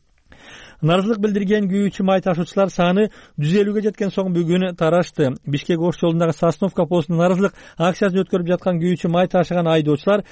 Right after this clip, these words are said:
саны жүз элүүгө жеткен соң тарагандыгын бүгүн Азаттыкка Мунай ташуучулар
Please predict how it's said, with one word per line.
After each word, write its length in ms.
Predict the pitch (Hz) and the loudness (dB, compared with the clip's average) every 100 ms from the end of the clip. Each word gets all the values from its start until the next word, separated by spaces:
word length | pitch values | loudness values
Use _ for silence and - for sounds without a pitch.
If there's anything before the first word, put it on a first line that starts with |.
| - | -20
саны 320 | - 175 180 180 | -6 0 2 2
жүз 160 | 170 196 | 0 0
элүүгө 180 | 196 190 | 0 -2
жеткен 240 | 196 185 | -2 -2
соң 140 | 185 165 | -2 0
тарагандыгын 480 | 175 170 175 180 | 0 0 0 0
бүгүн 200 | 175 170 160 | 0 2 2
Азаттыкка 500 | 170 - - 196 190 | 0 -2 -2 0 0
Мунай 300 | 160 175 185 | 0 -2 0
ташуучулар 480 | 175 - 202 214 | -2 0 0 -2